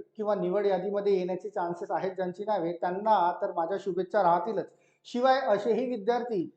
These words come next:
की जे येऊ शकतात पण तांत्रिक अडचणामुळे किंवा कुठल्या टेक्निकल फॉल्टमुळे त्यांची निवड होऊ शकली नाही, त्यांनी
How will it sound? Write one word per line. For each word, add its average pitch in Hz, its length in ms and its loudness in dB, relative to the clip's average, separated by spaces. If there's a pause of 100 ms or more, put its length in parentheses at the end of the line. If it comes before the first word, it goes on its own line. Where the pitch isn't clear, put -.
(140)
की 226 60 -4
जे 220 180 2
येऊ 226 320 4
शकतात 226 720 4
पण 233 140 2
तांत्रिक 196 500 -2
अडचणामुळे 220 640 0
किंवा 202 480 2 (280)
कुठल्या 254 280 0
टेक्निकल 247 540 -2
फॉल्टमुळे 226 680 2
त्यांची 202 560 -4
निवड 202 260 0
होऊ 226 120 2
शकली 240 300 -4
नाही, 208 260 -4
त्यांनी 208 540 -6